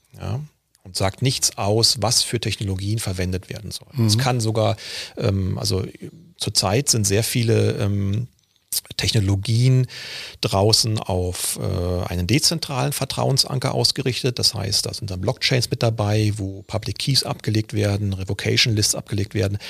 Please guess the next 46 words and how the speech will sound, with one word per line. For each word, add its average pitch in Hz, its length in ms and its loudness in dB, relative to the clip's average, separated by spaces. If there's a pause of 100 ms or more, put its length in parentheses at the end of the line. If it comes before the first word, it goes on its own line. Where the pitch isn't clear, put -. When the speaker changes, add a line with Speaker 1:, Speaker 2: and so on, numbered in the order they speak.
(140)
Speaker 1:
Aber 104 140 -2
das 104 160 2
muss 135 320 4
nicht 98 200 -2
sein. - 260 -4 (100)
Ja, 117 160 0
wir 98 220 0
haben 101 200 -2
auch, 110 340 0
ähm, 104 460 0
äh, - 120 -4
Realisierungen, 104 880 2
wo 98 280 0
diese, 92 380 -4
diese 92 300 -4
D 110 220 -4
I 90 160 -2
Ds, 131 420 2
um 107 100 -6
die 117 100 -2
es - 100 2
da 110 80 -4
nämlich 101 160 -4
konkret 95 380 -4
geht, 110 320 -2
die 107 60 -4
normaler-, 98 480 -2
die 101 160 -2
manchmal 101 400 0
in 92 240 -2 (400)
Blockchains 104 580 0
gespeichert 123 600 0
werden, 123 260 2
wie 101 80 -2
bei 92 140 -2
Hyperledger 98 480 -2
Indy, 123 340 0 (300)
kannst - 300 0
du 123 60 -2
auch 98 220 2
eine 95 360 0 (360)
Web-DID 104 720 -2
nutzen, 113 540 2
wo 104 140 2
deine 101 380 0
did - 460 -2